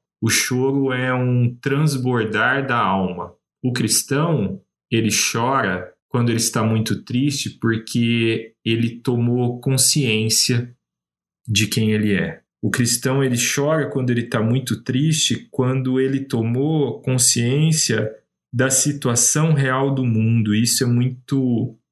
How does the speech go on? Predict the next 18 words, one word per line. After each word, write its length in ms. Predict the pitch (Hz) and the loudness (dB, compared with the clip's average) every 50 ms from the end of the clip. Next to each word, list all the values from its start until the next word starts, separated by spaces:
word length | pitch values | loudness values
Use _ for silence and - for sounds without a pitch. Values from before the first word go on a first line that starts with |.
| _ _ | _ _
tenebroso, 1120 | - 143 147 143 139 135 120 107 101 110 120 120 127 131 117 104 95 98 98 107 104 - _ _ _ _ _ _ _ _ _ _ _ _ | -2 0 0 2 0 0 -2 -2 -2 -2 0 0 0 0 0 -2 -2 -2 -4 -4 -6 -10 _ _ _ _ _ _ _ _ _ _ _ _
mas 360 | 117 120 127 131 131 123 123 | -4 -2 0 0 0 0 -2
existe 680 | 123 120 117 127 147 165 156 156 - - - 156 147 143 | -2 -2 0 0 2 2 2 0 -2 -2 -2 0 0 2
uma 360 | 135 135 139 139 135 131 123 | 2 2 2 2 0 0 0
felicidade 1400 | 120 - - 135 131 127 120 - - - 117 101 101 110 107 113 120 135 151 156 147 131 117 107 104 101 - - - _ _ | -2 -2 -2 0 0 0 0 0 -2 -2 -2 -2 -4 -2 -2 -2 0 0 0 0 0 -2 -2 -2 -4 -4 -4 -6 -12 _ _
em 760 | 120 117 117 117 120 120 123 120 120 117 117 113 113 120 147 - - _ _ _ | -2 0 2 2 2 2 2 2 2 2 2 0 0 0 -2 -4 -8 _ _ _
ter 520 | - 139 143 147 165 180 180 - - - _ _ _ _ _ _ | -2 0 0 0 0 -2 -4 -8 -12 -18 _ _ _ _ _ _
a 140 | 123 123 127 | 0 0 0
real 640 | 123 127 127 123 120 117 117 127 135 143 147 143 143 | 0 0 0 2 2 2 2 0 0 0 -2 -2 -2
consciência 1120 | - 143 131 131 - - - 110 104 107 110 117 123 127 120 - - 143 135 135 - - - _ _ _ _ | -2 -2 0 0 0 0 0 0 0 2 2 0 0 0 0 0 0 0 -2 -2 -4 -10 -18 _ _ _ _
e 180 | 120 120 120 120 - | -2 -2 -2 -4 -6
ter 440 | - 131 131 143 143 143 139 143 - | -4 -2 0 0 0 0 -2 -4 -2
o 180 | 147 135 127 127 | -2 -2 -2 -4
contato 880 | 127 - 156 143 135 123 - - - 139 143 180 214 220 - - - - | -4 -2 0 0 0 -2 -4 -4 -2 0 0 0 0 -2 -4 -6 -8 -2
com 140 | - 147 | -2 -2
a 80 | 135 123 | -2 0
própria 460 | - - 120 120 120 - - 107 101 | -2 -4 -4 -4 -4 -2 -2 -2 0
alma, 600 | 98 98 101 107 110 117 120 123 127 123 123 - | 0 0 -2 -2 0 0 0 0 0 -2 -4 -8